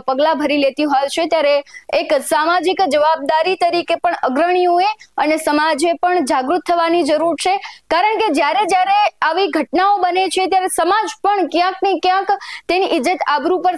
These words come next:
સવાલ કરતો હોય છે. એને લીધે દીકરીઓ આવા પગલાં ભરતી હોય છે, પરંતુ હવે સમાજ અને લોકોએ જાગૃત થવાની જરૂર છે અને આવા અસામાજિક તત્વો પર ખરેખરની કાર્યવાહી કરવાની જરૂર છે. આ મુદ્દે તમારું શું કહેવું છે, કમેન્ટ બોક્સમાં જરૂરથી જણાવજો.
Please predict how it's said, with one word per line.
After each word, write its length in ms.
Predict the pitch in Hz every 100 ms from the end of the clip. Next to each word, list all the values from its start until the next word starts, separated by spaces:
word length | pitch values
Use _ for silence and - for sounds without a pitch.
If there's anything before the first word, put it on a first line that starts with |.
| 320
સવાલ 340 | 294 339 -
કરતો 280 | 339 339 285 294
હોય 180 | 302 294
છે. 140 | 330
એને 180 | 302 294
લીધે 200 | 294 349 359
દીકરીઓ 320 | - 320 302 269
આવા 180 | 294 330 - _ -
પગલાં 340 | 320 349 277
ભરતી 300 | 262 254 269 262
હોય 140 | 247 240
છે, 80 | 277
પરંતુ 340 | 311 339 349 339
હવે 160 | 269 277 269
સમાજ 360 | 254 269 330 - _ _ _ -
અને 140 | 330 302
લોકોએ 400 | 302 349 415 440 403
જાગૃત 400 | 320 294 381 427 403
થવાની 360 | 381 370 381 320
જરૂર 260 | 339 370 339
છે 60 | 370
અને 80 | 330
આવા 320 | 294 - -
અસામાજિક 580 | - 381 339 330 285 240 302
તત્વો 280 | 294 381 381 349
પર 180 | 302 320 381 392 - -
ખરેખરની 600 | 349 381 311 370 440 427 320
કાર્યવાહી 460 | 302 311 285 294 277
કરવાની 400 | 269 277 277 220
જરૂર 260 | 220 247 254 -
છે. 80 | - _ _ _ _ _ _ - - -
આ 60 | 262 285
મુદ્દે 180 | 269 285
તમારું 340 | 285 320 392 392
શું 140 | 349
કહેવું 240 | 359 370 339
છે, 100 | 359 349
કમેન્ટ 260 | 330 311 311
બોક્સમાં 460 | - 302 302 277
જરૂરથી 380 | 294 294 285 254 240
જણાવજો. 360 | 302 247 -